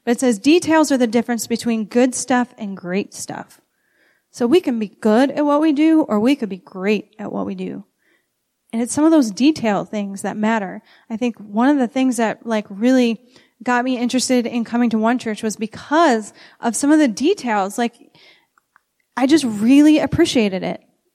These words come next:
And for someone like me, that matters. Um, Walt Disney says, "There is no magic in the magic. It's all in the details."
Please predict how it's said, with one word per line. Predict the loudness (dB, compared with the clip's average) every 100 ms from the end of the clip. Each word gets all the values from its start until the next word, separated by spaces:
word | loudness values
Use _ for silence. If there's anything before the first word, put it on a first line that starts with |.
| _
And | -6 -2 -2 -4 -10 -16 -4
for | -2
someone | 2 4 4
like | 2 0
me, | 2 2
that | 0 -2
matters. | -2 -4 -6 -12 -18 _ _ _ _ _ _ _ -20 -20 -20 -8
Um, | -2 0 2
Walt | 4 4 4
Disney | 2 2
says, | 2 2 2 4
"There | 4
is | 4 2
no | 4 4 4
magic | 4 2 0 -2 -4
in | -2 2
the | 2
magic. | 2 0 -6 -14 _ _ _
It's | -4 -2 4
all | 6 6 6
in |
the | 4
details." | 6 4 4 -2 -4 -16 -18